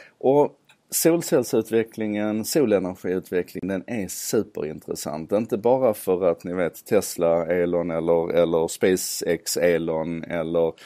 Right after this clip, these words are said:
eh, Neuralink Elon eller vad vi nu vill kalla Elon Musk driver den här frågan oerhört hårt i, i U S A. Hans nya Solar Roof och hans företag Solar City som, som,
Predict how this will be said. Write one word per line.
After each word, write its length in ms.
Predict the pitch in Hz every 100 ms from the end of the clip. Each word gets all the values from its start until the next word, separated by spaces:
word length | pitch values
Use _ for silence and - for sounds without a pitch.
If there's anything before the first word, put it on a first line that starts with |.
| - - -
eh, 300 | 82 82 80
Neuralink 640 | 104 104 92 85 85 80
Elon 480 | - 80 82 80 85
eller 140 | 87
vad 140 | 92 90
vi 80 |
nu 140 | 95 95
vill 160 | 87
kalla 360 | 85 92 95 76
Elon 340 | 80 80 85
Musk 420 | 113 85 - - -
driver 580 | 101 101 101 90 80 82
den 140 | 82
här 160 | 92 80
frågan 520 | - 87 87 85 78
oerhört 580 | 85 95 85 82 95 78
hårt 400 | 104 82 78 -
i, 100 | 80
i 280 | 80 82 82
U 200 | 82 82
S 160 | 85 151
A. 160 | 85 - - - -
Hans 420 | 101 92 - -
nya 320 | 104 104 90
Solar 380 | - 87 82 82
Roof 500 | 80 82 82 - -
och 80 | 82
hans 220 | 82 -
företag 480 | 90 90 90 82 -
Solar 360 | 90 80 82
City 460 | - 87 80 - 80
som, 260 | 87 80
som, 260 | 76 82